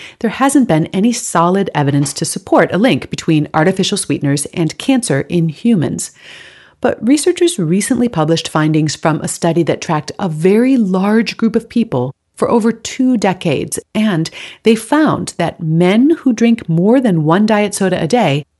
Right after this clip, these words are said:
have an increased risk of blood-borne cancers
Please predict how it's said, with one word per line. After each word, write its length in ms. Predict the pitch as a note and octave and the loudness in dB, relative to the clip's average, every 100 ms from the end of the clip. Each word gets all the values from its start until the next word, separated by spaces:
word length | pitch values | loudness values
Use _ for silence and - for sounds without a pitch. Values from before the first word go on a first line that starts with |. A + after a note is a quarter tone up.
| _ | _
have 160 | - G#3+ | -4 0
an 100 | A3 | 0
increased 600 | - B3 B3 - A#3+ - | 2 0 0 0 -2 0
risk 320 | F#3+ F#3 - - | -4 -4 -6 -8
of 220 | D3+ D3+ - | -6 -6 -2
blood-borne 500 | F#3 F#3 D#3+ F3+ E3+ | 0 0 0 0 0
cancers 640 | - E3 D#3+ C3+ C3+ | 0 -2 0 -4 -6